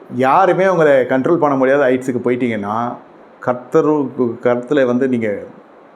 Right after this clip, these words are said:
கர்த்தர் இறங்கிடுவார். உங்களுக்கு சாதகமா இல்லை, பாதகமா இறங்கிடுவார். ஏன்னா எடுத்தோடனே ஃபோன்ல எனக்கு அவனை தெரியும், இவனை தெரியும், இவனை தெரியும், அவனை தெரியும்ன்றேன் நான் தான். யாருமே கிட்ட வர முடியலையே, கிட்ட போக முடியாது.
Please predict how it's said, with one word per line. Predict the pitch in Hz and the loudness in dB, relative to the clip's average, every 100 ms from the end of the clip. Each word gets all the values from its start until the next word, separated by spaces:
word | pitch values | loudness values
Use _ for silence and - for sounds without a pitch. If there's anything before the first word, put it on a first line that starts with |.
| - - - - | -20 -20 -20 -6
கர்த்தர் | 143 135 175 | -4 2 4
இறங்கிடுவார். | 135 139 131 107 - - - - - - | 4 4 2 0 -4 -16 -20 -20 -20 -6
உங்களுக்கு | 127 139 120 127 | -2 0 0 0
சாதகமா | 151 170 160 147 | 2 0 0 0
இல்லை, | 117 | 0
பாதகமா | - 120 127 139 127 | 0 0 0 -4 -4
இறங்கிடுவார். | 113 101 82 - - - - - - - - - - - - - - - - - - _ - - | -4 -6 -12 -16 -20 -20 -20 -20 -20 -20 -20 -20 -20 -20 -20 -20 -20 -20 -20 -20 -20 _ -20 -4
ஏன்னா | 139 160 226 214 | -2 2 4 4
எடுத்தோடனே | 202 202 226 | 2 2 2
ஃபோன்ல | 220 208 214 190 175 | 2 2 4 4 4
எனக்கு | 175 180 | 2 2
அவனை | 175 185 | 2 2
தெரியும், | 185 180 175 | 2 2 2
இவனை | 170 | 2
தெரியும், | 175 170 | 0 0
இவனை | 170 | 0
தெரியும், | 165 165 165 | 0 0 0
அவனை | 170 | 0
தெரியும்ன்றேன் | 160 156 135 120 98 | 0 0 0 -2 -4
நான் | 92 104 | -4 -4
தான். | 98 76 - - - | -6 -10 -16 -20 -18
யாருமே | - 123 165 180 | -2 0 2 0
கிட்ட | 175 175 180 | -2 0 2
வர | 147 | 2
முடியலையே, | 147 131 95 80 - - - - - - - | 0 -4 -4 -10 -16 -20 -20 -20 -20 -20 -10
கிட்ட | - 165 240 | -4 0 2
போக | 220 | 4
முடியாது. | 247 247 208 170 107 110 | 4 4 4 2 -2 -6